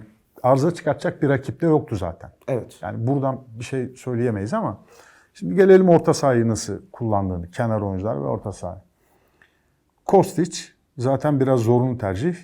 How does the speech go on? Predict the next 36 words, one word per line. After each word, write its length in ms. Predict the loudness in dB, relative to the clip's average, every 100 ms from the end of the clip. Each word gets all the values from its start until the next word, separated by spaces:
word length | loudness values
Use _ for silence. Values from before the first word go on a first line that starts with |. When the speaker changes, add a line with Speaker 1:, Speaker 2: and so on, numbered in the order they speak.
| -4
Speaker 1:
Yüksek 400 | -4 -2 -2 -2
orta 260 | -2 0
beklenirdi. 520 | 0 0 -2 -2 -2
Geldi 300 | 0 0 2
mi 80 | 0
yeteri 300 | 0 -2 -6
kadar? 420 | -6 -6 -8 -10 _ _ _ _ -10
Speaker 2:
Geldi. 460 | -6 -4 -4 -8 -12 -4
Speaker 1:
Geldi 240 | -2 -2
sayılır. 360 | -4 -6 -8 -10 -14
Speaker 2:
Yani 180 | -12
geldi 240 | -10 -10 -10
sayılır. 400 | -14 -20 -20 -20 _ _
Speaker 1:
Sağ 300 | -4 0 2
tarafta 440 | 4 2 2 -2
da 260 | -2 -2 -4
biraz 320 | 0 2 2
daha 140 | 0 2
hani 180 | 2
driplikle 680 | 2 0 -2 -6 -2 -4 -4 -10 -4
gidecek. 400 | -2 -2 -2 -4
İşte 180 | -6 -4
gençler 440 | -4 -4 -4 -4
kat 260 | -6 -6 -6
bekliyor. 440 | -8 -6 -6 -6 -8 _ -20
İşte 300 | -10 -8 -8 -8
yani 200 | -8 -8
son 260 | -4 -2 -2
çizgiye 420 | -2 0 2 0
kadar 220 | 0 0
git-, 520 | 0 -4 -10 _ -14
gitmesi 400 | -14 -6 -6 -2
muhtemel 500 | -2 -2 -2 0 4
olan 260 | 4 2 -2
atletik 460 | -4 -6 -10 -6
oyuncu 420 | -6 -4 -6 -8